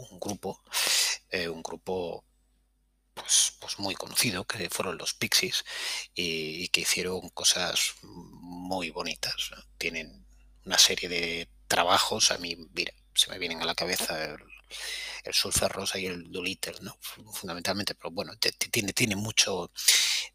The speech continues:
tiene mucho que rascar ese grupo y lo veremos otro día. Em,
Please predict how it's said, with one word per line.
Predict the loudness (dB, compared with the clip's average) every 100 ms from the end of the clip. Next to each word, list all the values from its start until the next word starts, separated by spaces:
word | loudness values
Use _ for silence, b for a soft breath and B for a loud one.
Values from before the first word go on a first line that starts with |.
| _ _ _ _ _ _ _
tiene | 0 0
mucho | 2 2
que | 2
rascar | 2 2 2 4
ese | 4 2
grupo | -2 -4 -4
y | -4
lo | -6 -6
veremos | -4 -2 -2
otro | -2 -6
día. | -8 -12 -14 -20 _ _ _ _ _ _ _ _ _ _ _ 2 2 4
Em, | 8 8 8 6 4 0 -4